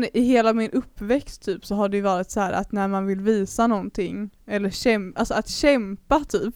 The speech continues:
<laughs> att vi, att, eh, göra uppror eller så, är att gå på demonstrationer för mig typ, för att min mormor och mamma har alltid gjort det. Så att det är ju verkligen det. Men sen så, så här, åh, jag vet inte, förra året så grät jag ju på åttonde mars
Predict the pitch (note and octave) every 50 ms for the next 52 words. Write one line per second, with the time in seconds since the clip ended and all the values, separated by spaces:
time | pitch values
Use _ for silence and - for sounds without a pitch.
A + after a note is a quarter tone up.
0 | - A#3+ - - G#3 G#3 A3+ C4 G#3+ A3 A3 G#3 F#3+ - - G3+ G3+ - _ -
1 | G3+ G3 G3 F#3+ F#3+ - _ _ _ _ _ - A3+ G#3 G3+ - A3+ G#3 - -
2 | - A3 G#3+ A3+ A3+ G#3+ G#3 G#3+ A3+ - F#3+ F3+ - - - _ - - - G#3
3 | G#3 F#3+ F#3 F#3+ F#3 - G3 F#3+ F#3+ F#3+ F#3+ F#3 F#3+ F#3+ - G#3 F#3+ G#3 G3 F#3+
4 | F#3+ G3+ G#3 - - G#3 F#3+ - - G3+ - - - - - F#3+ F#3+ G3 F#3+ F#3+
5 | G3 F#3+ F#3 F#3 F#3 F#3 F#3+ F#3+ F#3+ F#3 F#3+ F#3+ G3 G#3 G3+ G3+ G3 G3+ G3+ -
6 | G#3 G#3 G3+ - F#3 G#3+ - _ _ _ _ _ _ - - _ _ _ _ _
7 | - - A3+ A3 G#3 A#3 A#3+ A#3+ A#3+ A#3 B3 A#3+ A#3+ - A3 G#3 G#3 G3+ G3 A3+
8 | A#3 A#3+ B3 C#4 D4+ C#4+ _ _ _ _ _ _ _ _ _ _ _ _ _ _
9 | _ _ _ _ _ - C4 A#3+ A#3+ A#3+ - - A#3+ A#3+ B3 B3+ C4 C4 - B3
10 | B3 A#3+ C4+ A#3 G#3 G3 F#3+ F#3+ - - _ _ _ _ _ _ _ _ _ _
11 | _ _ _ _ _ _ _ _ _ _ _ - A3+ G#3+ A3 A3 A#3 G#3+ A3 G#3+
12 | A3 - - C4 B3+ B3+ G#3 B3 C4+ C4 G3 D4 - - G#3+ G3 G3+ G3 F#3 F#3
13 | G3 - - A#3+ A#3+ A#3+ - - A#3 B3 - - B3 A#3+ A#3 B3 - - - B3+
14 | A#3 B3+ C#4 - - - -